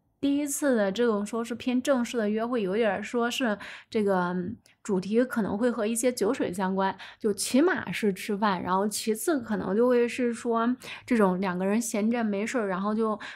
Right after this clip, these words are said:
去可能会是一些酒吧之类的，然后反正他一定会和一些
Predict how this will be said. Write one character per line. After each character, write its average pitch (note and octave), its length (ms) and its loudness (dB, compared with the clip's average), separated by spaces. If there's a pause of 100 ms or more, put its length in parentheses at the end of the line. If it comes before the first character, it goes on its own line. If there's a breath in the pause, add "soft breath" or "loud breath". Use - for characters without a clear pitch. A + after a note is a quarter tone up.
去 G#3+ 240 2
可 F#3+ 160 -6
能 F3+ 180 -6
会 G#3+ 140 -2
是 G#3 120 -6
一 G#3+ 60 -4
些 G#3+ 180 -2
酒 G#3 160 -2
吧 F3+ 220 -4
之 A#3 180 0
类 A3+ 160 6
的， - 160 -2
然 F3 120 -4
后 G3 80 -2
反 G3 180 -6
正 G3+ 140 0
他 A3 100 0
一 F#3+ 160 -2
定 A3+ 240 2
会 A3 180 0
和 - 240 -8
一 G3+ 120 -2
些 G#3+ 320 0